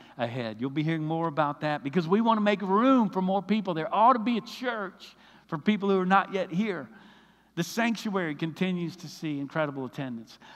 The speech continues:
Our, our, our Hispanic ministry continues to reach out to its friends. We had baptisms just a week ago. But for the past four months, our deacons have been talking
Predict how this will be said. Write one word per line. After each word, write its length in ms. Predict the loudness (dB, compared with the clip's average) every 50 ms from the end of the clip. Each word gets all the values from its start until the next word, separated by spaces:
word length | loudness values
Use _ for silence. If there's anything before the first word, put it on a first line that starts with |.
| -20 -8 0 2
Our, 140 | 4 4
our, 220 | 6 6 6 6 6
our 140 | 4 4 4
Hispanic 720 | 2 2 0 -4 -8 -4 -2 0 2 2 2 0 0 0
ministry 680 | 2 4 6 6 6 6 4 2 0 -4 -10 -12 -10 -6
continues 520 | -6 -6 -4 -2 -2 0 0 0 0 -2
to 80 | -2 -4
reach 360 | -2 -2 -2 -2 -2 -2 -2
out 420 | -4 -2 0 0 0 0 -2 -6 -16 -20 -20 -20 -14 -6
to 80 | -4 -4
its 120 | -4 -4
friends. 260 | -4 -4 -4 -2 -2
We 60 | -2 -2
had 180 | -2 -2 0
baptisms 720 | 0 2 2 2 0 -2 -6 -6 -6 -8 -10 -12 -12 -14 -14 -12
just 260 | -10 -10 -10 -12 -14 _ _ -20 -20 -20 -20 -12 -8
a 80 | -6 -4
week 320 | 0 0 0 0 -2 -4
ago. 420 | -6 -6 -4 -4 -6 -6 -8 -12 -16 -20 -20 _ _ _ _ _ _ _ _ _ _ _ _
But 120 | -2 2 4
for 100 | 4 4
the 100 | 4 2
past 520 | 0 0 4 6 6 6 6 4 -2 -4
four 200 | 2 4 6 6
months, 460 | 6 6 4 2 0 -4 -10 -16 -16 -18 -20 -12 0 6
our 140 | 6 6 6
deacons 440 | 6 6 6 6 4 2 -2 -2 -2
have 120 | -4 -2
been 140 | -2 -4 -6
talking 560 | -2 2 2 4 4 2 0 -4 -4 -4 -6